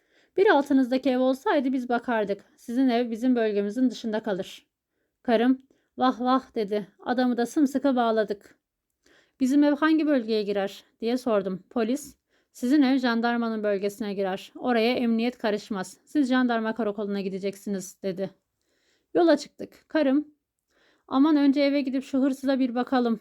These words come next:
dedi. "Adam öldü mü kaldı mı?" "Öyle ya, ister misin bir de hırsız açlıktan, sıkı bağlanmaktan, kanı dönmesinden ölsün? Hırsız tutalım derken bir de katil olup çıkalım."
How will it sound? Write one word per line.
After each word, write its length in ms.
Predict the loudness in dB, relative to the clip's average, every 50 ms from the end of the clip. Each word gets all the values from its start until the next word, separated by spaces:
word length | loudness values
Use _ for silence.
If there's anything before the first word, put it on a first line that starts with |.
| _ -4
dedi. 380 | -4 -2 -2 -2 -2 -4 -6 -8
"Adam 340 | -8 -6 -2 -2 -2 0 0
öldü 280 | 0 0 0 -2 -2
mü 140 | 0 -2 0
kaldı 360 | 0 0 0 0 -2 -2 -4
mı?" 140 | -4 -6 -8 -10 _ _ _ _ _ _ _ _ _ _ -8
"Öyle 280 | -2 -2 0 2 2
ya, 240 | 2 2 2 0 -2 -4
ister 380 | -8 -10 -8 -4 -2 -2 0 -2
misin 320 | -2 -4 -4 -6 -4 -2
bir 140 | -2 -2 -2
de 80 | -2
hırsız 380 | -2 -2 -4 -4 -6 -8 -8 -6
açlıktan, 600 | -4 -4 -4 -4 -6 -10 -10 -6 -6 -4 -4 -4
sıkı 280 | -8 -8 -6 -4 -2 0
bağlanmaktan, 720 | 0 0 0 0 0 -2 -2 -4 -6 -6 -6 -6 -6 -4
kanı 260 | -2 -2 -2 -2 -2
dönmesinden 800 | -2 -2 -2 -2 -2 -4 -4 -6 -6 -4 -4 -2 -2 -4 -4 -4 -4
ölsün? 520 | -4 -4 -4 -4 -6 -6 -6 -6 -6 -8 _ _ _ _ _ _ _ _ _ _ _
Hırsız 380 | 0 0 0 0 -2 -6 -10
tutalım 340 | -6 -4 -2 -2 0 0 0
derken 400 | 0 0 -2 0 0 0 0 0
bir 100 | 0 -2
de 120 | -2 -4 -2
katil 340 | -2 -2 -2 -2 -4 -6
olup 220 | -6 -6 -6 -6 -10
çıkalım." 440 | -10 -8 -6 -4 -4 -4 -4 -6